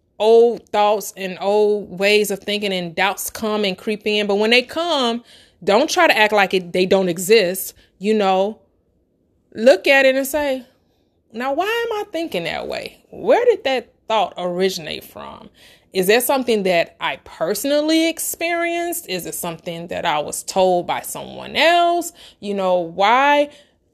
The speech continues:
am I having this limited belief?" And your inner being, source energy, God, the creator, all that is, consciousness will reveal to you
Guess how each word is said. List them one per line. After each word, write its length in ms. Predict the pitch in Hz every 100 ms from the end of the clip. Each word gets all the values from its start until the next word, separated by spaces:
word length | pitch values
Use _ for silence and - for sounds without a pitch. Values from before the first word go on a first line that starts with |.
| -
am 200 | 220 240
I 120 | 240
having 560 | 240 233 247 240 226 208
this 200 | 202 202 -
limited 800 | 190 190 233 233 220 196 180 -
belief?" 680 | 202 254 392 403 - - - _ _ _ _ _ _ _ _ _ _ -
And 540 | 247 269 269 269 269 - _ _ _ _ _ _ _ _ -
your 300 | 220 285 330
inner 320 | 302 302 285
being, 720 | 226 247 233 226 220 262 262 _ _
source 720 | - - - 254 285 294 - -
energy, 760 | 220 208 202 196 202 214 214 170
God, 460 | 190 208 226 240 240
the 100 | 190
creator, 760 | - 180 185 202 214 214 214 214 _ _ -
all 260 | 196 220 220
that 180 | 220
is, 400 | 208 202 202 196 -
consciousness 720 | - 220 220 220 214 208 202
will 240 | 170 208 202
reveal 840 | 196 165 175 208 220 196 185 - _ _ -
to 340 | - 277 277
you 420 | 214 185 170 165